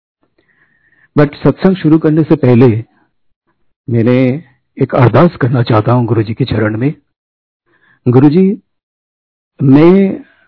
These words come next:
आपके बखान करने के लायक नहीं हूँ, मैं आपको महिमा,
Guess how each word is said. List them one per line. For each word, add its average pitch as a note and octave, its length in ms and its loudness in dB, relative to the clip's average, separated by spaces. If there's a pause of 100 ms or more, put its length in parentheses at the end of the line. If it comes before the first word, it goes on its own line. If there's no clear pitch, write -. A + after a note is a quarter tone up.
(360)
आपके C#3 240 0
बखान C#3 440 2
करने A#2+ 280 2
के C#3+ 160 4
लायक G#3 300 2
नहीं A2 260 -2
हूँ, A2+ 200 -10 (1200)
मैं C3+ 180 4
आपको C#3+ 300 0
महिमा, A#2+ 400 2